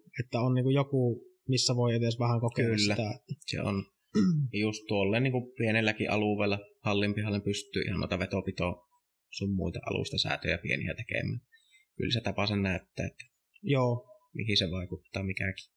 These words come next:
Speaker 1: Kyllä, siellä niinku heti saa vähän selvyyttä, että onko, ollaanko alueella ja
Speaker 2: Niin.
Speaker 1: toimiiko vehkeet ja... Kyllä.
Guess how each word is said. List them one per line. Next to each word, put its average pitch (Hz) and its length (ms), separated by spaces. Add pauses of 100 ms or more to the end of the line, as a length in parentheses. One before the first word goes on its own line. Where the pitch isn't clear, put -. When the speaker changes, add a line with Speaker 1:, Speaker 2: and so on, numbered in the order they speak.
(140)
Speaker 1:
Kyllä, 135 460
siellä 135 320
niinku 131 220
heti 139 220
saa 131 180
vähän 135 260
selvyyttä, 127 440
että 123 140
onko, 127 320
ollaanko 139 380
alueella 123 540
ja 120 80
Speaker 2:
Niin. 110 220
Speaker 1:
toimiiko 127 380
vehkeet 120 440
ja... 127 80 (1000)
Kyllä. 127 380